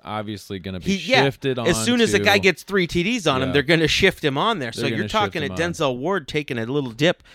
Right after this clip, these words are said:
Speaker 2: He's up for a contract. You really want him to go down in flames because of Justin
Speaker 1: I
Speaker 2: Fields?
Speaker 1: definitely don't. I definitely don't. And this is where,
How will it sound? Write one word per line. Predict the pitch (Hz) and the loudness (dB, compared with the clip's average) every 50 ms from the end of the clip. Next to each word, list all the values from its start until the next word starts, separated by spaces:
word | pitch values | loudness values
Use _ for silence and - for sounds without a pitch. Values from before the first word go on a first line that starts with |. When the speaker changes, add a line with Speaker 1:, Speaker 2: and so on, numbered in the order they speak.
| - - - _ | -20 -20 -20 _
Speaker 2:
He's | _ - 196 254 294 294 | _ -2 0 0 4 2
up | 226 143 - | 2 2 2
for | - 131 123 | -2 -4 -4
a | 117 | -2
contract. | - - 131 117 113 110 - - 113 120 160 165 _ | -2 -2 -2 -2 -2 -2 -6 -8 -6 -6 -6 -8 _
You | 151 156 | -14 -12
really | 147 156 160 156 | -10 -8 -6 -6
want | 147 151 156 110 | -6 -6 -6 -8
him | 120 123 147 170 | -6 -8 -8 -8
to | 165 156 | -8 -6
go | 139 139 | -6 -6
down | 127 120 139 143 151 143 | -4 -2 -4 -4 -4 -4
in | 127 113 | -8 -10
flames | - - 143 147 151 151 143 - | -10 -8 -6 -6 -6 -6 -8 -10
because | - - 123 - 135 127 | -14 -16 -8 -8 -8 -8
of | 117 104 | -6 -4
Justin | 113 131 139 135 - 117 | -2 0 0 0 -4 -10
Speaker 1:
I | 107 | -12
Speaker 2:
Fields? | - - 156 220 - 117 | -8 -6 -4 -4 -4 -2
Speaker 1:
definitely | 120 139 143 139 - 180 170 | 0 -2 -2 -2 -4 -6 -6
don't. | 151 135 156 202 240 - | -4 -4 -6 -6 -6 -6
I | 98 98 | -6 -6
definitely | 101 107 127 135 - 147 139 131 | -4 -2 -4 -4 -4 -6 -8 -6
don't. | 123 151 170 180 151 - | -4 -6 -6 -6 -6 -8
And | 92 120 123 123 | -8 -8 -6 -6
this | 147 147 - 175 | -6 -6 -6 -8
is | 170 151 - | -8 -10 -10
where, | 120 117 123 123 123 123 123 120 123 123 123 | -10 -6 -4 -2 -2 0 -2 -2 -4 -6 -8